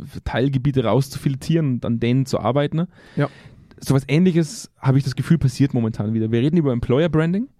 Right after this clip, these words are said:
Speaker 2: Mhm.
Speaker 1: und wir reden über Führungskompetenzen und wir reden über ganz viele andere Dinge wie Kulturwandel,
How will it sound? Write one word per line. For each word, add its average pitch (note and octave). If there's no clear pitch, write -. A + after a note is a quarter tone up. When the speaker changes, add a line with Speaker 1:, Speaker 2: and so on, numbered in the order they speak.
Speaker 2:
Mhm. C#3+
Speaker 1:
und B2
wir B2+
reden C#3
über B2
Führungskompetenzen F#3
und A#2+
wir B2
reden C#3
über B2+
ganz C3+
viele C3+
andere D#3
Dinge E3
wie C3+
Kulturwandel, F3+